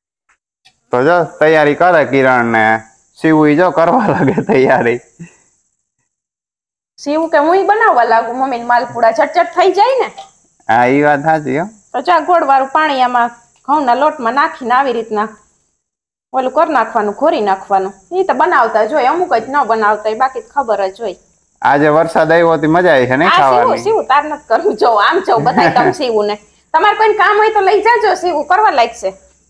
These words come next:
Speaker 2: મારી દીકરાને માલપુડો ભાવે, કા? ભાવે ને?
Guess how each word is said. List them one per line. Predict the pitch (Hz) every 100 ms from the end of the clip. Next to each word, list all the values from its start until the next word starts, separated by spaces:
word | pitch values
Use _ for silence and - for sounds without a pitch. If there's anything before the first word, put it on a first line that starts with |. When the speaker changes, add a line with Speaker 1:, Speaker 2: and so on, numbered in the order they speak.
| _ _ _ _ _ - - -
Speaker 2:
મારી | 254 262
દીકરાને | 359 320
માલપુડો | 349 392 440 269
ભાવે, | 226 220 220
કા? | 392 523 - _ _ _ _ _ _ -
ભાવે | 294 480
ને? | 466 403 427